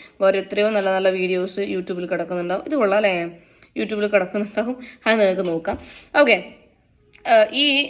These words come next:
ഞാൻ അധികവും ഫേസ് ചെയ്യുന്ന ഒരു, ഒരു ഇതാണത്. നിങ്ങൾ ഇൻഫ്ലുവൻസേഴ്സ് ആയിട്ടുള്ള, ഇൻഫ്ലുവൻസേഴ്സ് അല്ല, സോറി, ഈ Instagram-ൽ വീഡിയോസ് അപ്ലോഡ് ചെയ്യുന്ന, കണ്ടന്റ് ക്രിയേറ്റ് ചെയ്യുന്ന, കൊളാബറേഷൻസ് ചെയ്യുന്ന ആൾക്കാർ ചിലപ്പം ഒരു പ്രാവശ്യമെങ്കിലും ഫേസ് ചെയ്തിട്ടുള്ള ഒരു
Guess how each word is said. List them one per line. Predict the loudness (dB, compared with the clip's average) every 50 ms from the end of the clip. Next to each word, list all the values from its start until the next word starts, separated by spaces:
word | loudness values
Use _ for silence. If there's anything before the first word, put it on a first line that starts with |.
| -6 -10 -4
ഞാൻ | 0 2 2 4 2 2 0 0
അധികവും | 0 0 0 -2 -2 -2 -2
ഫേസ് | 0 0 0 0 0 -2 -4
ചെയ്യുന്ന | -2 -2 -2 -2 -2 -4 -4 -4 -4 -4 -4
ഒരു, | -4 -2 -4 -4 -8 -10 -16 _ _ _ _ -20 -20 -14
ഒരു | -8 -4 -4
ഇതാണത്. | -2 -2 -4 -4 -4 -4 -4 -4 -6 -6 -8 -12 -20 -20 -20 -12 -4 -2
നിങ്ങൾ | 2 4 6 6
ഇൻഫ്ലുവൻസേഴ്സ് | 6 4 2 0 0 0 2 2 2 2 2 2 2 2 4
ആയിട്ടുള്ള, | 4 4 4 2 -2 -6 -6 -6 -6
ഇൻഫ്ലുവൻസേഴ്സ് | -6 -8 -8 -6 -6 -6 -4 -4 -4 -6 -4
അല്ല, | -6 -6 -6
സോറി, | -6 -8 -8 -8 -10 -12 -18 -20 -20 -14 _ -2
ഈ | 0 2 2 0 0 -4 -6 -4 -2 0
Instagram-ൽ | 0 0 0 2 2 2 4 4 4 2 2 0 -2 -4 -4 -6 -6 -4
വീഡിയോസ് | -4 -2 -2 -2 -2 -2 -4
അപ്ലോഡ് | -6 -6 -4 -4 -2 -2 -2
ചെയ്യുന്ന, | -2 -2 -4 -6 -8
കണ്ടന്റ് | -6 -4 -4 -4 -4 -4 -4 -6 -6 -6 -8
ക്രിയേറ്റ് | -6 -6 -4 -4 -4 -6 -6 -6
ചെയ്യുന്ന, | -6 -6 -6 -6 -6 -6 -8 -8
കൊളാബറേഷൻസ് | -8 -6 -6 -4 -4 -4 -4 -4 -6 -6 -6 -6 -8 -8 -8 -8 -8
ചെയ്യുന്ന | -6 -6 -6 -6 -6 -6 -8 -10 -10 -12 -16 -20 -20 -20 -20 -20 -20 -8 -2
ആൾക്കാർ | 2 4 4 4 4 4 4 4 4 2
ചിലപ്പം | 2 0 2 2 2 0 0 -2 -4 -4
ഒരു | -2 -2 -2
പ്രാവശ്യമെങ്കിലും | 2 2 2 2 2 2 0 -2 -2 -4 -2 -2 -4 -4 -4
ഫേസ് | -4 -6 -6 -6 -4
ചെയ്തിട്ടുള്ള | -6 -6 -4 -6 -10 -10 -8 -8 -8
ഒരു | -8